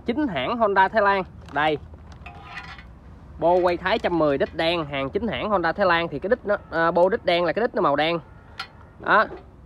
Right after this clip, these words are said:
Đây nè, có một số anh em á,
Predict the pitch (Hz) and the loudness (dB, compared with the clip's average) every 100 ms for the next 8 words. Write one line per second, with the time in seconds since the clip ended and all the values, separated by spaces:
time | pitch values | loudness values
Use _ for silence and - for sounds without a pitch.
0 | - - - - - - - - - 170 | -20 -20 -20 -20 -20 -20 -20 -12 0 4
1 | 160 147 120 - 196 220 143 - 233 214 | 4 2 -2 -2 0 0 0 2 4 4
2 | 180 180 175 208 | 4 2 4 4